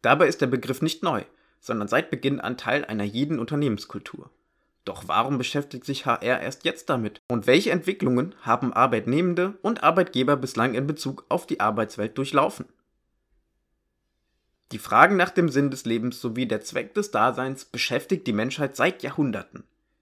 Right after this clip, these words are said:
Philosophen wie Platon und Aristoteles postulierten bereits rund vierhundert bis dreihundert vor Christus, dass der Mensch im Leben nach Glück strebe.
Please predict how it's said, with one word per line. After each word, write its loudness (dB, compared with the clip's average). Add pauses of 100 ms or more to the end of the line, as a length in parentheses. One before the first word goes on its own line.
(260)
Philosophen -2
wie -4
Platon 0
und -4
Aristoteles -4 (240)
postulierten -2
bereits -4
rund -4
vierhundert -4
bis -14
dreihundert -2
vor -12
Christus, -6 (380)
dass -4
der -2
Mensch 0
im -4
Leben 0
nach -4
Glück -2
strebe. -12